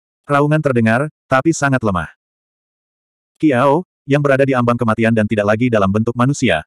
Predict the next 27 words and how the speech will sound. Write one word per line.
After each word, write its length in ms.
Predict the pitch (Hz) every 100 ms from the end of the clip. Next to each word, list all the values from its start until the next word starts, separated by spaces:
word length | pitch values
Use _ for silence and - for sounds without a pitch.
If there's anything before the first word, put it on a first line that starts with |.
| _ -
menyatu 400 | 117 107 123 151
dengan 240 | 110 107
Cloud 160 | 110 110
Piercing 320 | 107 - 117
Shuttle 320 | - 131 120
yang 160 | 120 113
redup 240 | 113 110
dan 240 | 110 104
terbang 320 | 131 131 98 87
ke 80 |
kejauhan. 480 | 101 95 90 82 73 - _ _ _ _ _ _ _ _
Dia 240 | 147 156
ingin 240 | 160 147 139
melarikan 320 | 113 117 127
diri. 320 | 120 101 78 - _ _ _ _ -
Cahaya 320 | 135 139 147
reinkarnasi, 720 | 143 135 123 110 107 117 165 - -
labu 240 | 123 127
pembunuh 320 | 156 131 131
dewa. 400 | 120 107 85 71 - _ _ _
Sekarang 400 | - 139 139 143
Wang 160 | 143 135
Chen 160 | 143 139
telah 160 | 131
mengeluarkan 480 | 127 113 104 104 120
boneka 320 | 104 104 117
pembunuhnya, 480 | 123 131 143 107